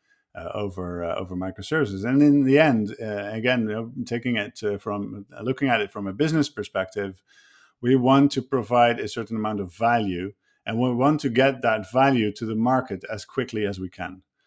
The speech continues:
And a lot of our, um, um, issues, uh, around microservices arise from the fact that we're so,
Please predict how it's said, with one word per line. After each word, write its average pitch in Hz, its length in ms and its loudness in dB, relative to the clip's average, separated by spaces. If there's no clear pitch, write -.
And 117 400 2
a 123 60 -6
lot 143 220 6
of 143 180 4
our, 120 520 8
um, 98 840 2
um, 87 540 -4
issues, 104 680 0
uh, 98 360 -4
around 104 500 -2
microservices 110 800 -2
arise 127 380 4
from 135 180 2
the 120 80 2
fact 113 400 0
that 107 180 -2
we're 110 200 -2
so, 147 680 2